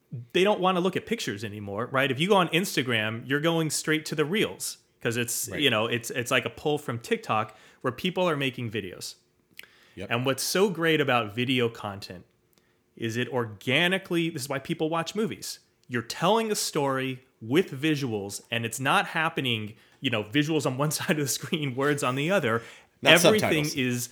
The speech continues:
Speaker 2: is combined. Uh, yeah,
Speaker 1: Yep.
Speaker 2: subtitles being a separate
Speaker 1: <laughs>
Speaker 2: part of that, but yes, you know what I'm
Speaker 1: Yeah.
Speaker 2: saying,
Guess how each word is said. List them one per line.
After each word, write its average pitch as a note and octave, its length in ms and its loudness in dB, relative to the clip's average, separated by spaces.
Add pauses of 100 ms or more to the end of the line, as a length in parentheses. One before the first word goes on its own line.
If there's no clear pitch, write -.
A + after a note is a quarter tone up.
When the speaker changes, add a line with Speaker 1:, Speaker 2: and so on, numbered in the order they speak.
(320)
Speaker 2:
is C#3 180 4
combined. F#3+ 580 2 (120)
Uh, - 60 -6 (140)
yeah, B2+ 200 2
Speaker 1:
Yep. - 80 -12
Speaker 2:
subtitles C3+ 600 2
being A#2 320 2
a G#2+ 60 2 (380)
separate A2+ 320 2 (180)
Speaker 1:
<laughs> - 180 -2
Speaker 2:
part G#2+ 160 2
of G#2 80 -2
that, A2+ 200 0
but B2 160 4
yes, B2+ 180 6 (500)
you G3 120 10
know G3+ 100 12
what F3 140 12
I'm C3 60 8
Speaker 1:
Yeah. D#3 80 12
Speaker 2:
saying, - 220 -2